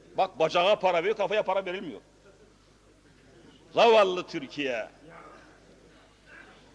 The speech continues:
Düşünemeyen Türkiye, düşünceye rağbet etmeyen Türkiye, ilme rağbet etmeyen Türkiye.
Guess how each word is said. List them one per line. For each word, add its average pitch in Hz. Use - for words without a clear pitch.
Düşünemeyen 190
Türkiye, 160
düşünceye 202
rağbet 196
etmeyen 214
Türkiye, 175
ilme 254
rağbet 254
etmeyen 320
Türkiye. 190